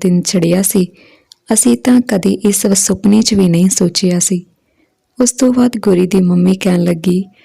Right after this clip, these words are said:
"ਹਾਂਜੀ ਭੈਣ ਜੀ, ਤੁਸੀਂ ਫਿਰ ਕੀ ਸੋਚਿਆ ਇਸ ਰਿਸ਼ਤੇ ਲਈ?" ਬਚਨ, "ਭੈਣ ਜੀ, ਇਹੋ ਜਿਹਾ ਰਿਸ਼ਤਾ ਜੇ ਅਸੀਂ ਚਿਰਾਗ ਲੈ ਕੇ ਵੀ ਲੱਭਾਂਗੇ ਨਾ, ਤਾਂ ਵੀ ਸਾਨੂੰ ਨਹੀਂ ਮਿਲਣਾ।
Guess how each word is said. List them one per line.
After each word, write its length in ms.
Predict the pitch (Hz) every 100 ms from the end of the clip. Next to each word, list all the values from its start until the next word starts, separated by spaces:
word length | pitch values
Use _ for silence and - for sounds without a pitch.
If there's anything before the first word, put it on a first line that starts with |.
| _ _ -
"ਹਾਂਜੀ 280 | 202 190 214
ਭੈਣ 360 | 214 190 175
ਜੀ, 220 | 175 185 208
ਤੁਸੀਂ 380 | - 214 240
ਫਿਰ 180 | 233 240
ਕੀ 240 | 226 240 269
ਸੋਚਿਆ 440 | - 196 - 190
ਇਸ 240 | 185 185
ਰਿਸ਼ਤੇ 420 | 185 175 - 214 196
ਲਈ?" 200 | 175 165 _ _ _ _ _ _ -
ਬਚਨ, 420 | 180 180 185 175 175 _ _ _ - _ _ _ _ -
"ਭੈਣ 240 | 208 180
ਜੀ, 280 | 175 180 190 - _ 277
ਇਹੋ 280 | 233 214
ਜਿਹਾ 380 | 233 220 220 208
ਰਿਸ਼ਤਾ 400 | 185 185 - 196
ਜੇ 200 | 185 185
ਅਸੀਂ 200 | 185 190
ਚਿਰਾਗ 440 | 185 185 175 175 175
ਲੈ 200 | 175 175
ਕੇ 200 | - 208
ਵੀ 120 | 190
ਲੱਭਾਂਗੇ 500 | 175 165 185 180 170
ਨਾ, 160 | 170 202 - - - _ _
ਤਾਂ 200 | 220 214
ਵੀ 120 | 254
ਸਾਨੂੰ 360 | 247 214 190 180
ਨਹੀਂ 180 | 180 202
ਮਿਲਣਾ। 480 | 190 170 165 165